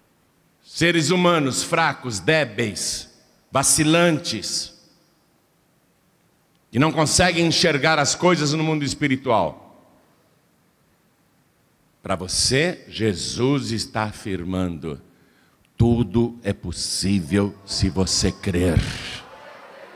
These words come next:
E a outra ponta, Deus, onde a palavra declara, para Deus não há impossíveis.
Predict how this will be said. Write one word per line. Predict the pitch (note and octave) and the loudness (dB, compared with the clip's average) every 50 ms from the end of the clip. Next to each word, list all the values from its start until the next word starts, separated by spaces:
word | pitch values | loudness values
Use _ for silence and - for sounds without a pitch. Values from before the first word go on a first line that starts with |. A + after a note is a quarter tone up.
| - - - - - - - - - - - - _ _ _ _ _ _ _ _ _ _ _ _ _ _ _ _ _ _ - | -20 -20 -20 -20 -20 -20 -20 -20 -20 -20 -20 -20 _ _ _ _ _ _ _ _ _ _ _ _ _ _ _ _ _ _ 0
E | G2+ B2 | 2 2
a | A#2 A2 | 4 4
outra | C#3 F#3 A#3 C4 D4+ C#4+ - C#4 C4+ G#3+ | 4 6 6 4 4 2 2 2 2 2
ponta, | - - - G#3+ G3+ G#3 G#3 G#3 G#3 G#3 G#3 A#3 A3 A#3 A3+ - - - - G#2+ | 2 0 2 4 4 6 6 4 4 2 2 2 2 2 0 -6 -12 -16 -10 -2
Deus, | - G3 G3+ G3+ F#3+ D#3 C3 - - - - - - - - - - - - - _ _ _ _ _ _ _ _ _ _ _ _ _ _ _ _ _ _ _ _ _ - | 2 2 4 4 4 2 2 0 -2 -2 -2 -2 -2 -2 -4 -6 -8 -10 -16 -20 _ _ _ _ _ _ _ _ _ _ _ _ _ _ _ _ _ _ _ _ _ -6
onde | F#2 A2 G2+ A2+ | -4 -2 -2 -2
a | G#2+ | -4
palavra | - - G#2 G2 G#2+ G2+ G2 G2+ G2+ | -2 -2 -2 0 0 0 -2 -4 -4
declara, | F2+ F#2+ - - G#2 G2+ F#2+ G2+ F#2+ F#2+ F#2 E2+ D#2 - - _ _ _ _ _ _ _ _ _ _ _ _ _ _ | -4 -6 -8 -6 -4 -2 0 0 0 -2 -4 -4 -6 -10 -18 _ _ _ _ _ _ _ _ _ _ _ _ _ _
para | - F2 D#2+ D#2 C#2 | -8 -8 -8 -8 -10
Deus | B1+ F2+ F2+ G2+ G#2 G#2+ G#2+ A2 - - - - - - - _ _ _ _ - | -12 -6 -2 0 0 0 0 -2 -4 -6 -6 -8 -8 -12 -18 _ _ _ _ -10
não | E2 F2 F2+ F#2+ G#2 G#2+ G2 G2+ G2+ - - - | -6 -4 -2 0 0 0 0 -2 -6 -10 -14 -8
há | - F2 F#2+ G2 F#2+ F#2 - - | -4 -2 -2 -2 -2 -4 -8 -10
impossíveis. | - F2 F#2 - - E2 - - - - - E2+ - - - - A1+ - - - - - - - - - - - - | -8 -8 -8 -6 -6 -6 -4 -2 0 0 0 0 -2 -4 -8 -10 -10 -10 -8 -8 -6 -6 -4 -4 -4 -6 -6 -10 -12